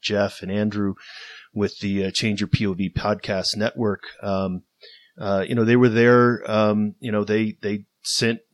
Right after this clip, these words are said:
um, you know, memorials and flowers when we, when I lost my father. I mean, we were friends in, in,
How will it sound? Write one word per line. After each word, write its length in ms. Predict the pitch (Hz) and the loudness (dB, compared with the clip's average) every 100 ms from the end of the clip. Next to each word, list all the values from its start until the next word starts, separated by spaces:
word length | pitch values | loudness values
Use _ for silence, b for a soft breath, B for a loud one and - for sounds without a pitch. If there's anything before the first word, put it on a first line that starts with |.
| - | -10
um, 480 | 117 107 104 101 101 - | -2 0 0 -2 -6 -10
you 140 | 117 | -4
know, 100 | 101 | -2
memorials 500 | 98 104 110 110 107 | -2 0 2 2 0
and 120 | 110 | -4
flowers 460 | - 104 110 110 - | -4 0 0 0 0
when 160 | 113 | -2
we, 120 | 113 117 | 0 -2
when 260 | - 113 | -4 -4
I 60 | 113 | 0
lost 260 | 117 113 | 0 0
my 100 | 135 | -4
father. 380 | 135 131 139 90 | -4 -2 -2 -2
I 60 | 85 | -4
mean, 120 | 98 | -2
we 100 | 110 | 0
were 120 | 107 | 0
friends 500 | - 117 120 113 - - | -2 0 0 2 0 -2
in, 260 | 104 98 | -4 -6
in, 280 | - 95 95 | -6 -6 -6